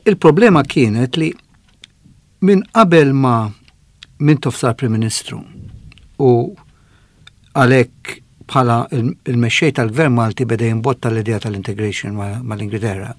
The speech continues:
Diġà kien hemm relazzjonijiet mhux tajba,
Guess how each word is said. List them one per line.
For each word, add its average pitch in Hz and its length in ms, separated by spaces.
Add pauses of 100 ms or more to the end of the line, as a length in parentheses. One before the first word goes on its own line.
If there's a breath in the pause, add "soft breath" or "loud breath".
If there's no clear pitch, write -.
(1800 soft breath)
Diġà 180 400
kien 135 160
hemm 131 160
relazzjonijiet 120 640
mhux 190 240
tajba, 127 380